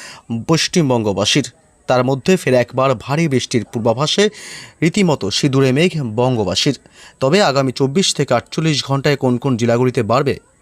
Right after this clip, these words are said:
জ-, ভা-, ভারী বৃষ্টি, কোন কোন জেলাগুলিতে হালকা থেকে মাঝারি বৃষ্টির সতর্কতা জারি করে দিয়েছে হাওয়া অফিস, সবই বিস্তারিত জানাবো এই প্রতিবেদনে।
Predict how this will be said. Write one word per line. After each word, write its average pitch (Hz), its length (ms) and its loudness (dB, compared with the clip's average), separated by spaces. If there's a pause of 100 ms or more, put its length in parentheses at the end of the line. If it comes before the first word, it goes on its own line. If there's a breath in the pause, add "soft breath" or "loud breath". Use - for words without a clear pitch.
(140)
জ-, 107 100 -8 (140)
ভা-, 113 240 0
ভারী 113 240 0
বৃষ্টি, 123 360 -2 (320 loud breath)
কোন 175 180 4
কোন 175 200 0
জেলাগুলিতে 135 420 0
হালকা 127 240 -2
থেকে 131 200 -2
মাঝারি 113 340 0
বৃষ্টির 131 320 -2
সতর্কতা 123 460 -4
জারি 120 180 2
করে 123 160 -2
দিয়েছে 123 260 -2
হাওয়া 135 200 2
অফিস, 127 320 -4 (280 loud breath)
সবই 165 320 0
বিস্তারিত 156 380 -2
জানাবো 156 360 2 (140)
এই 131 180 0
প্রতিবেদনে। 117 600 0